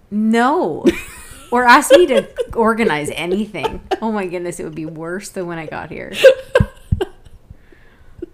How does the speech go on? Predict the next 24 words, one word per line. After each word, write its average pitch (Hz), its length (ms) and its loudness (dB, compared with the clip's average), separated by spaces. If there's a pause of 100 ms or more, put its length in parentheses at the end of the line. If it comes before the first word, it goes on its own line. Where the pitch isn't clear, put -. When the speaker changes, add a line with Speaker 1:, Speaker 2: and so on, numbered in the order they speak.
(240)
Speaker 1:
Oh, 180 520 -6 (180)
I - 100 -10
was 196 140 -8
sharing 185 300 -4
with 180 140 -8
the 170 80 -8
doulas 165 380 -8
at 165 80 -10
our 160 80 -10
team 165 260 -14
meeting 160 300 -12
earlier 160 480 -14
today 185 400 -10
that 170 240 -12
I 170 100 -8
needed, 156 560 -12 (640)
I 202 80 -2
literally 220 680 -4
needed 190 420 -2
support 165 720 -8
in 170 140 -8
organizing 139 680 -12
my 135 120 -16
house. - 500 -16